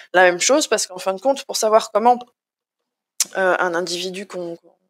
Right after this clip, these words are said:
qu'on a retrouvé, euh,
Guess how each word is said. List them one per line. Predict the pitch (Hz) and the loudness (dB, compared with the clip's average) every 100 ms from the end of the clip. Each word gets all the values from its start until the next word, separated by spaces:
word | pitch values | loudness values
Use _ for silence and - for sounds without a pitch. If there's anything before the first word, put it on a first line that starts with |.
| _ _ _ _ _ _ _ _ _ _ | _ _ _ _ _ _ _ _ _ _
qu'on | 190 | -4
a | 185 | 0
retrouvé, | 175 180 - 202 190 220 226 214 | 2 0 -2 -8 -2 0 2 6
euh, | 190 185 185 180 175 175 175 180 190 196 | 6 8 6 4 4 2 2 2 0 -2